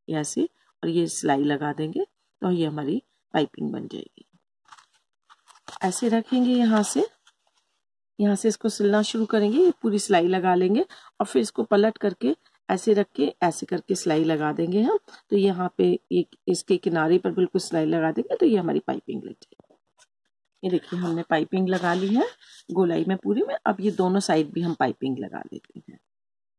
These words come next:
हमने निशान ऐसे ऐसे हाफ किया था, ये हमारा जो मार्क हो गया, ये देखिए ये मार्क कर लेते हैं। अब हाफ में हम फ्रिल लगाएंगे नेट की,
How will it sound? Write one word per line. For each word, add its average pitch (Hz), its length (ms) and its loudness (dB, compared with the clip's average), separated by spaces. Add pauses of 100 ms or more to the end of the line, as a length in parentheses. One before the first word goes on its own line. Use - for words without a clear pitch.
हमने 208 300 2
निशान 196 500 0 (360)
ऐसे 180 200 -2
ऐसे 196 200 0
हाफ 190 320 -6
किया 190 300 -2
था, 392 220 -4 (400)
ये 196 120 2
हमारा 165 340 0
जो 180 180 0
मार्क 170 340 2
हो 160 120 0
गया, 147 200 -4
ये 143 160 -2
देखिए - 340 -10
ये 151 80 -8
मार्क 147 440 -10
कर - 120 -10
लेते - 340 -12
हैं। 175 120 -12 (920)
अब 202 120 -2
हाफ 233 420 -2
में 233 180 2
हम 247 200 2
फ्रिल 240 320 0
लगाएंगे 156 480 0
नेट 135 280 -4
की, 139 200 -6